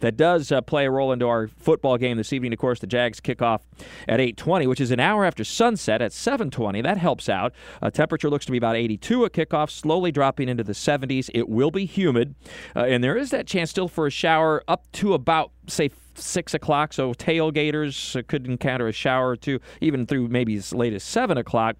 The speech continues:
The game itself looks to simply be partly cloudy with generally light winds. Uh, the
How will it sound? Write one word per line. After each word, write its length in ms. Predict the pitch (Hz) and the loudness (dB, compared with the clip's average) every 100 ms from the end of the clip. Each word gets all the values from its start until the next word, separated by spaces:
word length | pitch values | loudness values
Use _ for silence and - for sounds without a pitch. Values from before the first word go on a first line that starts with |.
| - - - - | -10 -20 -18 -10
The 120 | - | -4
game 220 | 113 160 143 | 0 0 0
itself 400 | 113 160 123 - | 0 2 2 0
looks 160 | 117 | -4
to 80 | - | -4
simply 300 | - 127 123 | -4 -4 -2
be 100 | 110 | -4
partly 320 | - 131 123 | -2 -2 -2
cloudy 420 | - 120 113 107 - - - | -2 0 2 0 -4 -12 -8
with 160 | - 110 | -4 -2
generally 520 | 107 147 180 117 110 | 0 0 0 0 0
light 300 | 98 120 - | 0 0 -2
winds. 640 | 104 123 131 101 104 - - - _ _ - - - - - | -2 0 0 0 -4 -8 -16 -20 _ _ -20 -20 -20 -20 -10
Uh, 520 | - 117 113 110 110 98 | -2 0 0 0 0 -2
the 300 | 110 120 120 | -2 -2 0